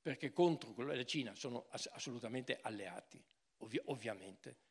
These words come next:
perché lì sono interessi vitali dell'impero americano. E quindi che siano democratici o repubblicani nulla muta, sostanzialmente. Quindi quella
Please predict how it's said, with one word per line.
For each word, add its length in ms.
perché 240
lì 80
sono 180
interessi 540
vitali 580
dell'impero 480
americano. 640
E 140
quindi 280
che 80
siano 200
democratici 680
o 40
repubblicani 760
nulla 360
muta, 420
sostanzialmente. 920
Quindi 440
quella 500